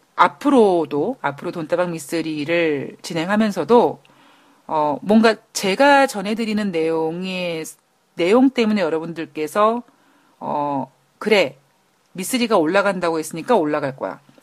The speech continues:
미쓰리가 빠진다고 했으니까 빠질 거야." 어떤 그런 생각을 하시기보다는 저와 같이 고민해 주시고, 예, 어, "저런 의견도 있구나"라고 좀 이렇게 들어주시고,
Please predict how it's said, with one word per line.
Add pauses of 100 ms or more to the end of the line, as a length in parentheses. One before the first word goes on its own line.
(180)
미쓰리가
빠진다고
했으니까
빠질
거야."
어떤
그런
생각을
하시기보다는 (1000)
저와
같이
고민해
주시고, (400)
예, (360)
어, (560)
"저런
의견도
있구나"라고
좀
이렇게
들어주시고,